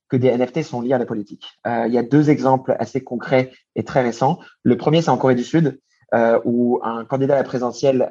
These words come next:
euh, en gros, offrait des N F T à des donateurs. Donc, c'est, euh, c'est pour ça que nous, on est la, c'est la première, le premier exa-,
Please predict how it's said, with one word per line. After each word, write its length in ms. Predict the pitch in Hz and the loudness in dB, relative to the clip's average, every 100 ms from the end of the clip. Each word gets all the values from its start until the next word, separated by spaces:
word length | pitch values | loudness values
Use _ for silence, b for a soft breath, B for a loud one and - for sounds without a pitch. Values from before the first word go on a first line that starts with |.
| - | -4
euh, 180 | 110 - | -6 -6
en 100 | 117 | -6
gros, 240 | 123 131 - _ _ - - | -6 -6 -10 _ _ -20 -2
offrait 480 | 156 151 - 151 151 | -2 0 0 0 0
des 140 | 113 123 | 2 4
N 180 | 123 | 4
F 100 | 123 | 0
T 180 | - 131 | 0 0
à 120 | 131 113 | 0 -2
des 420 | 117 117 113 - | -2 -4 -6 -12
donateurs. 640 | 120 127 127 143 185 165 - _ _ - | 0 2 4 4 2 -2 -18 _ _ -4
Donc, 160 | 127 123 | -2 0
c'est, 380 | 135 127 - - | 0 0 -2 -6
euh, 300 | - 117 104 98 | -2 0 -2 -4
c'est 140 | - | 0
pour 100 | 131 | 2
ça 120 | 170 | 2
que 100 | 151 | 2
nous, 200 | 120 135 | 2 2
on 180 | 151 127 | 2 4
est 60 | 120 | 2
la, 180 | 113 - _ _ - | 0 -4 _ _ -18
c'est 120 | - 120 | -6 -4
la 60 | |
première, 300 | - 139 139 | -2 -2 0
le 120 | 123 | -2
premier 180 | 117 143 | 0 0
exa-, 340 | 131 120 123 | 0 0 -2